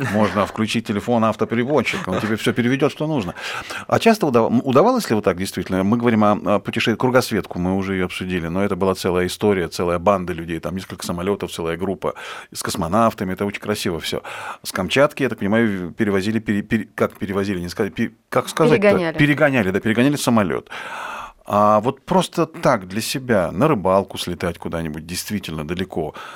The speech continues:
Speaker 1: на, э, курорт отдохнуть, в Крым, э, за границу, вот мы только что начали говорить об этом, в ту же Турцию или там куда, в Эмираты, куда можно. Удается это или сложно?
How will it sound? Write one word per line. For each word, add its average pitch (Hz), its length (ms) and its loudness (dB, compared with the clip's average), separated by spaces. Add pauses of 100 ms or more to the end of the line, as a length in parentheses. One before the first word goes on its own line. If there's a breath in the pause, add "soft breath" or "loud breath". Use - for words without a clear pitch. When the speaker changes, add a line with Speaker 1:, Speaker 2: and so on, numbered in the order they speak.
(160 loud breath)
Speaker 1:
на, 131 360 4
э, 131 360 0
курорт 107 440 2
отдохнуть, 92 360 -4
в - 60 -8
Крым, 110 540 4
э, 87 560 -2
за 107 120 -2
границу, 120 480 2
вот 104 100 -4
мы 104 80 -2
только 104 160 -2
что - 120 -4
начали 92 320 -2
говорить 87 320 -4
об 82 120 -6
этом, 82 180 -6
в - 40 -14
ту 92 100 -6
же 85 100 -12
Турцию 82 420 -8
или 76 40 -10
там 80 200 -8
куда, 85 180 -6
в 87 80 -2
Эмираты, 92 360 0
куда 92 200 -4
можно. 82 280 -6 (500 loud breath)
Удается 180 520 0
это 73 240 -6
или 104 200 -2
сложно? 113 560 -4